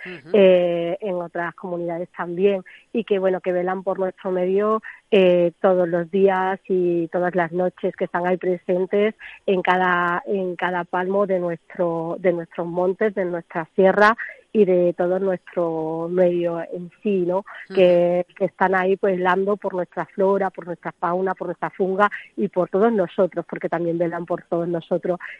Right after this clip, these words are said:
Speaker 2: y que merecen, pues, un homenaje, eh, de esa dedicación que hacen en todos nuestros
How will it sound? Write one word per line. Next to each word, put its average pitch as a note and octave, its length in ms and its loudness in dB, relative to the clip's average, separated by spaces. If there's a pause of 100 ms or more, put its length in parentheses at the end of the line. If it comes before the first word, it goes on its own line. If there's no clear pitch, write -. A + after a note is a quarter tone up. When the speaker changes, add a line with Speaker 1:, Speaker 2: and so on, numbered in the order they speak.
(100)
Speaker 2:
y A3 100 2
que G3 140 4
merecen, F#3+ 540 2
pues, G3 160 4
un G3 140 4
homenaje, F3+ 680 2 (320)
eh, F3+ 580 2
de F3+ 140 0
esa F#3 180 0
dedicación F#3+ 760 -2
que F#3 120 -2
hacen G3 500 -4 (280)
en F#3+ 180 0
todos F3+ 280 -4
nuestros F3+ 400 -6